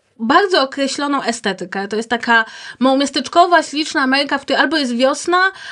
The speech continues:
albo najpiękniejsza ziemia na świecie, albo taka późna, dojrzała jesień. E, zawsze jest, e, wspieranie tych wartości właśnie małego miasta, małej społeczności, czyli, prawda, ktoś ma jakąś małą cukierenkę, piekarenkę,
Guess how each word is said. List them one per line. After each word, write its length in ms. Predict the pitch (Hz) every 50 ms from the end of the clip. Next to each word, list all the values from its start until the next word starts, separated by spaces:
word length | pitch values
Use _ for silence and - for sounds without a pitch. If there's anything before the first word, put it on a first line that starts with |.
| - -
albo 240 | - 269 277 269 294
najpiękniejsza 640 | 285 277 277 294 294 269 - 311 320 302 311 277
ziemia 220 | 254 269 285 285 262
na 100 | 254 247
świecie, 320 | - - 359 359 - 330
albo 120 | 254 247
taka 200 | 240 247 - 240
późna, 520 | 233 - - - 262 302 285 - 269 240 233
dojrzała 400 | 226 226 220 208 214 202 190 175
jesień. 500 | 208 277 349 349 - 349 330 311 302 294 - - - - - - - - 226
E, 280 | 226 226 226 226 220
zawsze 440 | 220 269 277 262 - - 262 240 226
jest, 540 | 220 226 220 220 220 214 - - - _ -
e, 40 | - - 135 151 - _ - -
wspieranie 640 | - - - - 240 220 226 233 247 254 247 240 233
tych 160 | 233 226 202
wartości 680 | 202 214 220 220 226 240 226 233 240 - - - 233
właśnie 280 | 202 214 208 - - 220
małego 520 | 208 180 - 170 214 226 226 220 208 214
miasta, 400 | 220 254 302 339 330 - 262 220
małej 180 | 196 185 180 180
społeczności, 840 | - - 220 214 220 226 - - 294 302 294 - - - 277 262 254 - - - - - - - _
czyli, 260 | - 254 233 214 214
prawda, 360 | 208 220 214 214 208 202 196 190
ktoś 220 | - - 196 -
ma 80 | 220 196
jakąś 240 | 180 - 214 202
małą 140 | - 214 226
cukierenkę, 680 | 220 - - - 277 269 269 285 277 277 269 262 - 247
piekarenkę, 920 | 240 - 226 220 - 247 247 285 302 294 277 277 277 262 - - 254 240